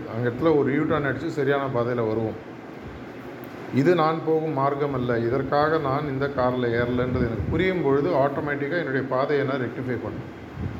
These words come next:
அதே மாதிரி, அன்னன்னைக்கு ஒரு பெரிய பெரிய கம்பெனில பார்த்தீங்கன்னா, அன்னன்னைக்கு கணக்கு,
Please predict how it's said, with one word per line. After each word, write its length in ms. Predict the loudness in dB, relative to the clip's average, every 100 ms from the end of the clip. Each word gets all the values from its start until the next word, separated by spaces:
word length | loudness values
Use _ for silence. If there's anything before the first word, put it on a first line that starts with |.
| -8 -8 -8 -10 -10 -10 0
அதே 300 | 4 6 4
மாதிரி, 580 | 4 2 2 2 -2 -4 -6 -4
அன்னன்னைக்கு 720 | -2 0 0 0 -2 -2 2
ஒரு 360 | 2 2 0 -4 -10 -14 -16 -18 -18 -18 -18 -18 -16 -16 -14 -14 -14 -12 -12 -12 -10 -10 -10 -12 -12 -12 -12 -12 -10 -10 0
பெரிய 180 | 2 4
பெரிய 200 | 4 2
கம்பெனில 340 | 0 0 0
பார்த்தீங்கன்னா, 360 | 0 0 0 -2
அன்னன்னைக்கு 420 | -2 -2 -4 -4
கணக்கு, 320 | -4 -4 -6